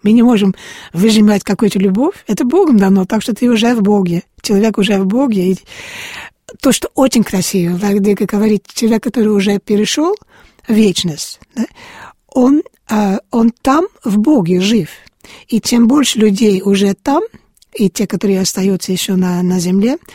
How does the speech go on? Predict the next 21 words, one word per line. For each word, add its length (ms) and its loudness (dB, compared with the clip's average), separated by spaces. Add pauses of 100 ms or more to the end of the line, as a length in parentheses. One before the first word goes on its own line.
(220)
они 200 2
все 220 -2
больше 360 0
и 40 2
больше 340 2
сами 440 0
будут, 240 0
уже 220 0
будут 340 0
жить 360 0 (240)
в 40 -2
вечности, 600 -2 (220)
в 120 -4
их 240 0
сердцах, 600 -4
в 80 -2
их, 280 -2 (400)
а, 360 0 (440)
соединении 520 2
с 80 -8
Богом. 400 -4